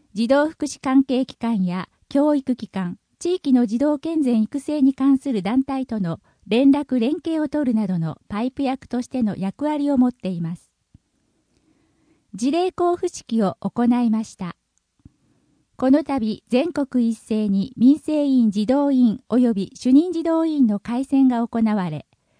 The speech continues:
十二月十三日に健康生き生きセンターで事例を交付しました。また、退任される民生委員児童委員三十一人、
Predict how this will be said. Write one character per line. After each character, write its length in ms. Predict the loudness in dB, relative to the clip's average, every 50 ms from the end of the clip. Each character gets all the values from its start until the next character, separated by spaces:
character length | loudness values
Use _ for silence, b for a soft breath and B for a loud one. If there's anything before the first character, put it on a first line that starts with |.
| _ _ _ _ _ _ _ -4
十 180 | -2 0 2 2
二 160 | 2 2 2
月 240 | 0 -2 -2 -2 -2
十 180 | -2 -2 -2
三 240 | -2 -4 0 2 4
日 240 | 4 4 2 0 0
に 260 | 0 0 -2 -4 -8 _
健 200 | -2 0 2 2
康 280 | 2 2 2 0 2 2
生 100 | 0 0
き 180 | -2 -4 -4
生 40 | -2
き 120 | -4 -6 -6
セ 180 | -4 -4 -4
ン 60 | -4
タ 100 | -4 -4 -4 -4
ー 60 | -4
で 240 | -4 -4 -4 -6 _ -10
事 220 | -6 -4 -2 0
例 200 | 0 0 0 0
を 120 | 0 -2 -4
交 220 | -2 -2 -2 -2 0
付 120 | -2 -4
し 140 | -2 0 2
ま 160 | 2 2 0
し 100 | -4 -8
た。 200 | -12 -12 -12 -12 _ _ _ _ _ _ _ _ _ _ _ _ _ _ _ _ _ _ -6
ま 180 | -4 -2 -2 -2
た、 260 | -2 -2 -4 -4 -6 _ _ _ _ _ _ _ _ -4
退 240 | -2 0 0 2
任 240 | 2 2 2 0 0
さ 120 | 0 -2 0
れ 140 | 0 0
る 220 | 2 0 0 -2 0 2
民 220 | 4 6 6 4
生 260 | 2 -2 -2 0 0
委 60 | 2
員 260 | 2 2 2 2 0 -2
児 140 | -4 -2
童 260 | 0 2 2 2 2 2
委 240 | 2 0 0 0
員 100 | -2 -4 -10
三 360 | -6 -2 0 2 4 4 2
十 220 | 2 2 2 0
一 280 | 0 -2 -4 0 0 2
人、 220 | 2 2 0 -4